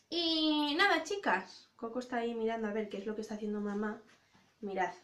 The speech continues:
Aquí está Coco. Mirad cómo está de grande. ¿Eh? Está enorme.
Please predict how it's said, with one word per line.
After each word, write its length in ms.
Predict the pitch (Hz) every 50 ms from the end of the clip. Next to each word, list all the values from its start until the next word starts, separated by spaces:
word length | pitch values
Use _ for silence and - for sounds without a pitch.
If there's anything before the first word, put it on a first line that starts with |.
| _ _ _ -
Aquí 180 | 269 262 - 277
está 280 | 262 - 277 254 -
Coco. 420 | - 254 269 - - 392 403 - -
Mirad 200 | 247 214 208 202
cómo 200 | - - 208 202
está 200 | 202 - - 208
de 100 | 196 190
grande. 400 | 185 190 190 190 208 262 - - - _ _ _ _ _ _ _ _ _ _ _ _ _ _ _ _ _ _ - - - -
¿Eh? 180 | 262 311 370 - - _ _ _ _ _ _ _ _ _ _ - - - - - - - - - - _ _ _ - - - - - - - 240 214
Está 160 | 220 220 208
enorme. 880 | 208 208 - - 220 220 247 294 339 - - 233 240 240 - - -